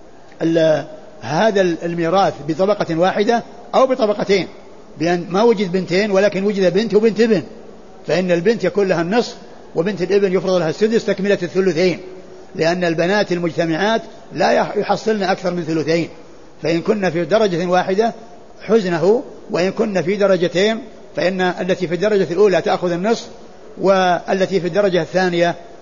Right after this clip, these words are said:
وهن بنات الإب-، الأبناء والأخوات، وبن-، وال-، والأخوات الشقيقات مع ال-، و-، آه، ال-، آه، والأخت الش-، الأخت الأب مع أخت الشقيقة،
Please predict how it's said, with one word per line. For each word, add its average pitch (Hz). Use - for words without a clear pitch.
وهن 170
بنات 175
الإب-، 180
الأبناء 180
والأخوات، 170
وبن-، 175
وال-، 160
والأخوات 175
الشقيقات 160
مع 160
ال-، 151
و-، 180
آه، 82
ال-، 151
آه، -
والأخت 185
الش-، 190
الأخت 190
الأب 180
مع 160
أخت -
الشقيقة، 208